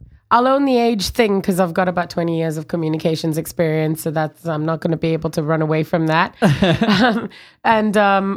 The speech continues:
Speaker 1: uh, yeah, so over that time, um, just worked with a lot of, um, international brands on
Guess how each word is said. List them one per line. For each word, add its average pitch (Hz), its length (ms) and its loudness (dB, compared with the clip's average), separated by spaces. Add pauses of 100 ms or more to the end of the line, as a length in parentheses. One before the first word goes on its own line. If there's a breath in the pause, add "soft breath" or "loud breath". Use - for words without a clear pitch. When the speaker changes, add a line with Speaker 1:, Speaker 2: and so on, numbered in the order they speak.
Speaker 1:
uh, 220 140 0
yeah, 233 300 0
so 226 220 -2
over 214 180 0
that 208 220 0
time, 190 520 0
um, 175 400 0
just 185 240 -4
worked 185 200 0
with 180 140 -2
a 175 40 0
lot 170 180 0
of, 165 200 -4
um, 160 480 -2
international 170 540 -4
brands 160 500 -2
on 156 240 -2